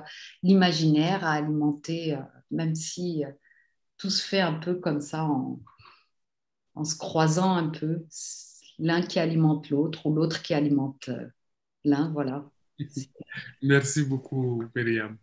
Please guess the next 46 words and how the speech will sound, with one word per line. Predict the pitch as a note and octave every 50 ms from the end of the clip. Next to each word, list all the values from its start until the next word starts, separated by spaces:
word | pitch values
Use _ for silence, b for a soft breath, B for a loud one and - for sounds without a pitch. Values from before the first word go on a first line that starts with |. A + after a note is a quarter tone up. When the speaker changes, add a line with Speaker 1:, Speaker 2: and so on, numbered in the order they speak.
| _ _ -
Speaker 1:
Merci, | G3+ G#3 G#3 - - - - - - A3+ A3+ A#3
Lassina. | G#3+ G3+ F#3 F#3 - - - F#3 F3+ F3 E3+ F3 E3+ - -
C'était | - - - - - G3+
Speaker 2:
Et | F#3+
Speaker 1:
un | F3+ F3+ - - - - -
plaisir. | A#3 A#3+ - D3+ - G3+ G#3 G3+ - -
Speaker 2:
merci | E3 E3 E3 D#3+ D#3 D3+ - -
pour | D#3 D3 D3 D#3
Speaker 1:
Avec | D#3+ D#3+ C#3 C#3 C3+
toi. | - -
Speaker 2:
terminer | - D3 D3 D3 -
ça, | D#3 D#3 D3+
je | C3 -
pense | - - D3 D3 D3 D3
qu'on | - C#3 C3 B2+
va | A#2+ C3+ C3+ C3 -
prendre | - D3+ D3 C#3+ C#3 C3 A#2+ A#2 A2+
le | A#2 A#2 A#2
conseil | - - - C#3+ C#3 C3+ C#3 - - D3+ D3 C3+
de | B2+ A#2+
la | A#2 A#2 A#2
fin | - - - - D#3+ D#3 D3+
comme | D#3 - C3+ B2 A#2 A2+ A2+ A2+ A2+
notre | A#2+ B2+ B2 - - -
mot | B2 B2+ C3 C3
de | B2+ A#2+
la | A2 G#2+ A2
fin, | - - - C3 C3+ C#3+ C#3+
c'est | C#3+ C#3+ - A2 G#2 G2+ G2 - - _ _ _ _ _ _ _ _ _ _ _ -
de | B2 B2
rêver, | B2 B2 B2+ B2+ B2 C3 C#3 C#3+
de | B2+ B2
continuer | A#2+ - - B2+ A#2+ - - C3+ C3+ B2+
le | A#2+ A#2 A2+
rêve | A2+ A#2+ C3+ C3+ A#2+ A2 G2+ F#2+ - _ _ _ B B B B B B B B B B B B B B
sans | - - - D3 C#3+ C3 C3+
arrêt | C3+ B2+ B2 C3 C#3 D3 D3 C3+ -
et | C#3
de | B2+ B2 A#2+
travailler | B2 - C3+ C3 B2 B2+ C3 C3 B2+ B2+
dur | A#2+ B2+ C#3 C#3+ C#3 C#3 B2 A#2 - -
pour | B2+ B2+ A#2+ A#2+
arriver | A#2+ A#2 A#2 A#2 A#2+ A#2+
à | A#2
nos | A2+ A2+ A2+ A2+
rêves. | A2+ A2 G#2+ G2+